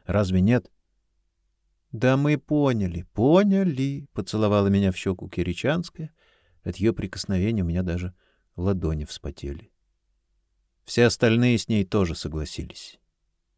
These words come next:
"Так, а если генератор перегреется и машина выключится?" —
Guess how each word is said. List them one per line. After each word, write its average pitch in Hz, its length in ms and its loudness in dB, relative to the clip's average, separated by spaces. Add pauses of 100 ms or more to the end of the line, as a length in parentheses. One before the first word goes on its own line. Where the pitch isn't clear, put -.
(840)
"Так, - 420 4 (320)
а - 160 -2
если 180 300 6
генератор 160 500 4
перегреется 143 640 2
и 120 40 2
машина 120 360 0
выключится?" — 113 680 -2